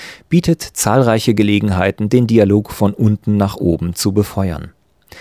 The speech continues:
An Tischen mit bemalbaren Tischdecken finden sich Mitarbeiter in kleinen Gruppen zusammen. Sie tauschen sich zu einem vorgegebenen Thema aus,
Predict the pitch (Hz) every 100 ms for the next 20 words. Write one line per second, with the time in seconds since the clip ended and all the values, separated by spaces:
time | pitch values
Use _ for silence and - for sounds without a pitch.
0 | - _ - 156 - 110 175 151 98 -
1 | 87 80 87 104 95 92 95 143 143 139
2 | 139 143 - 160 180 135 139 151 170 139
3 | 131 131 - 127 - 85 92 113 107 87
4 | 85 80 85 78 76 - _ _ _ -
5 | - _ - 180 135 131 123 104 - -
6 | - 87 87 87 - 131 131 127 104 98
7 | 85 - 120 139 160 170 214 -